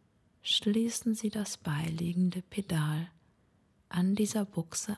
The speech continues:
an und betätigen Sie es, um die momentan gespielten Noten zu halten.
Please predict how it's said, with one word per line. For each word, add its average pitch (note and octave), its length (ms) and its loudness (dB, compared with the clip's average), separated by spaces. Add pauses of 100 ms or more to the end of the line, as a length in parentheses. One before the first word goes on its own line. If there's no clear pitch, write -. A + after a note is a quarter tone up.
an D#3 360 0 (880)
und G3+ 560 0
betätigen F3+ 760 -2
Sie G3+ 200 -6
es, - 400 -6 (1300)
um G3+ 260 6
die G3 120 2
momentan F#3 920 2
gespielten G3 880 0
Noten F3 580 0 (680)
zu - 340 -4
halten. D#3+ 560 -6